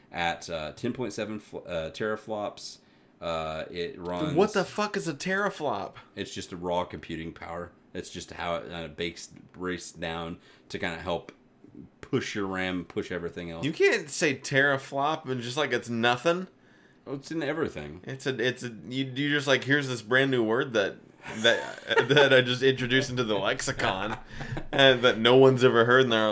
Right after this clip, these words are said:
Speaker 2: life.
Speaker 1: <laughs>
Speaker 2: Teraflop my
Speaker 1: So,
Speaker 2: ass.
Speaker 1: <laughs> so, I'll, I'll teraflop your ass.
Speaker 2: <laughs>
Speaker 1: Um, so I think the PlayStation four Pro,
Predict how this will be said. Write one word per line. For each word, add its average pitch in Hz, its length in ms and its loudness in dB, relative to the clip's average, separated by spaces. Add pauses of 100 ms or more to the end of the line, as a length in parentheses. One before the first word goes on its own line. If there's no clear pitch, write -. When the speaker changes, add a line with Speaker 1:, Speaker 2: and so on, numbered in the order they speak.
Speaker 2:
life. 120 400 4
Speaker 1:
<laughs> - 20 -14
Speaker 2:
Teraflop 104 800 0
my 104 160 -2
Speaker 1:
So, 98 200 4
Speaker 2:
ass. 110 560 2 (240)
Speaker 1:
<laughs> - 240 -12
so, 403 160 -2 (580)
I'll, - 120 -2
I'll 104 200 0
teraflop 82 600 -4
your 78 140 -4
ass. - 520 -2 (120)
Speaker 2:
<laughs> - 140 -6
Speaker 1:
Um, 95 580 0 (200)
so 107 580 2 (480)
I 95 160 -8
think 131 260 -4
the - 80 -4
PlayStation 104 920 -6 (280)
four 92 360 -4
Pro, 82 680 -6